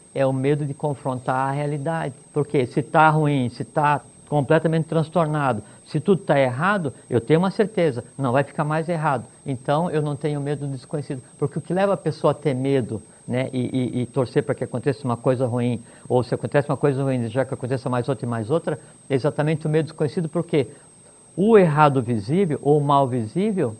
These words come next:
né, pra maior parte das pessoas, ele é muito mais prazeroso e muito mais administrável do que o mal invisível, porque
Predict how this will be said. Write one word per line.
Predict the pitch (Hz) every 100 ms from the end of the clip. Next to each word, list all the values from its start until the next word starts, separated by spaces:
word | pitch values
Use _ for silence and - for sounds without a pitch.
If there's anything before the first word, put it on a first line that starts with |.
| - -
né, | 131 135
pra | 143 120
maior | 127 123
parte | 131 117
das | 120
pessoas, | 117 - 185 - - - -
ele | 160 156
é |
muito | 151 214 226
mais | 185 170
prazeroso | 170 160 139 143 147 143
e |
muito | 135 156 147
mais | 139 147 -
administrável | 131 131 135 131 123 - 139 170 185
do | 156 160
que | -
o |
mal | 165 165 170
invisível, | 185 185 208 196 233 208
porque | - 160 -